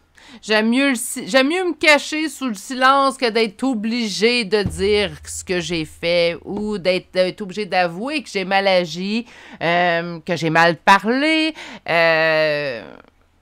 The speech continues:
je préfère me cacher derrière le silence. Le silence est un excellent moyen de fuite. Euh, naturellement, on, on met en silence, on règle pas rien, hein.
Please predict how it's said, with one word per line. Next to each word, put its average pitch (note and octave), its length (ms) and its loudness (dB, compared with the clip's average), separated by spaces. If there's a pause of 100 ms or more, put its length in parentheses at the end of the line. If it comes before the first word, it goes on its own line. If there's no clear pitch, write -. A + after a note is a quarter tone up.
(880)
je - 60 -20
préfère E4+ 300 6
me C#4 100 2
cacher A#3 480 -2 (140)
derrière F#3+ 360 0
le F3 140 -2
silence. D#3 380 -8
Le F3+ 80 -4
silence G3+ 460 -4 (100)
est F#3+ 280 -2
un D3+ 160 -4
excellent E3 400 -2
moyen D#3+ 440 -2
de D#3+ 200 -4
fuite. D4 640 -6 (720)
Euh, F3 400 2
naturellement, F3+ 800 -4
on, G3 480 -4
on F#3+ 260 -2
met G#3+ 140 0
en A#3 120 6
silence, A3 520 -6
on F3+ 160 -2
règle F#3 220 -6
pas F#3+ 200 0
rien, F3+ 420 -8
hein. E3+ 300 -10